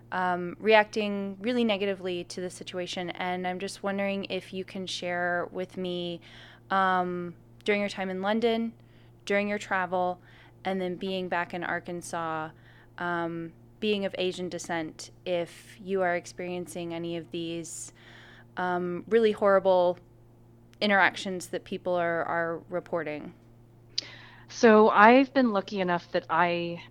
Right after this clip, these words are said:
Speaker 2: haven't experienced any sort of accosting from strangers on the street. Um, what's disturbing to me sometimes is kind of what I might see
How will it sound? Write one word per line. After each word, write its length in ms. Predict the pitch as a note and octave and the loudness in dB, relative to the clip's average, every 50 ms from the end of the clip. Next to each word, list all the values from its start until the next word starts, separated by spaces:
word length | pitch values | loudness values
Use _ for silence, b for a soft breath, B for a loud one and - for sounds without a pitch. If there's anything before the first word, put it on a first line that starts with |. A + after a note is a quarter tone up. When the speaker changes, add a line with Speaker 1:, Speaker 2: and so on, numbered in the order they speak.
| - - | -16 -12
Speaker 2:
haven't 480 | - - E3+ D#3+ D#3+ E3 D#3+ D3+ - | -4 0 0 2 2 0 -2 -4 -6
experienced 760 | D3+ - - - - E3 D#3+ D#3 D3+ D3 C#3+ C#3 - - - - | -10 -12 -12 -6 -2 0 2 2 2 2 0 -2 -4 -8 -4 0
any 540 | F3 D#3 D#3 D3+ D3+ D3 D3 D3 D3 D3 C#3+ - - - - - - - - - - - - - - | 2 4 6 6 6 4 2 2 0 -2 -4 -6 -12 -20 -20 -20 -20 -20 -20 -20 -20 -20 -20 -20 -20
sort 220 | - - - D#3+ D3+ | -14 -8 -6 -2 -2
of 200 | D3 C3+ B2+ - - - - - - - - - - D3 B2+ - | -2 -2 -4 -8 -14 -18 -20 -20 -20 -20 -20 -18 -12 -12 -6 0
accosting 760 | D3+ E3+ - - - C#3+ C3+ - - F3+ F3 F3+ G3 G#3 G3+ - - - - | 0 0 0 4 2 2 2 4 2 2 2 2 2 0 -2 -4 -10 -20 -20
from 500 | - - E3+ D#3 D3 C#3+ C#3+ C#3+ C#3+ C#3+ | -4 0 2 2 4 2 2 0 -2 -4
strangers 500 | - - - E3+ D#3 D3+ D3 D3+ C#3+ - | -6 -2 0 2 2 4 2 2 0 0
on 100 | C#3+ C#3 | -2 -2
the 60 | C3 | -2
street. 760 | - - - - F#3+ F#3 F3 F3 E3+ E3+ - - - - - B B B B B B B B B B B - | -4 -6 -2 0 2 4 4 2 2 0 -4 -8 -10 -12 -12 B B B B B B B B B B B 2
Um, 480 | F3+ E3+ E3 D#3+ D#3 D3+ D#3 D#3 D#3+ - - - - | 4 6 6 6 4 2 -2 -4 -6 -10 -12 -18 -10
what's 260 | - F#3+ F#3 F3+ - | 2 4 4 4 4
disturbing 500 | - - F3 - - G3 F#3 F#3+ G3 F#3+ | 2 2 2 4 6 6 6 6 6 2
to 140 | F#3+ - F#3+ | 2 0 0
me 160 | F3 F3 F3+ | 0 0 0
sometimes 760 | E3+ - F3+ E3 D3+ - - D#3 D#3 D#3 D#3 D3+ D3 - - - | -2 -2 -2 -4 -2 -2 0 0 0 2 0 -2 -4 -6 -8 0
is 460 | E3 D#3+ C#3+ C#3+ C#3+ - - - - - - - - - - _ - - | 2 4 4 4 2 -4 -12 -14 -16 -16 -20 -20 -20 -20 -20 _ -16 -12
kind 260 | - - E3+ E3 E3 | -4 -2 2 2 2
of 120 | D#3 - E3 | 2 4 4
what 160 | E3 D#3+ - | 4 6 6
I 100 | D#3+ D#3 | 4 2
might 300 | D#3 D3+ D3 D3 D3 - | 4 4 4 4 2 0
see 760 | - - - - D#3+ D3+ D3+ D3+ D3+ D3+ D3 D3 D3 D3+ E3 | -6 -10 -4 -2 0 0 0 0 0 0 0 -2 -4 -6 -8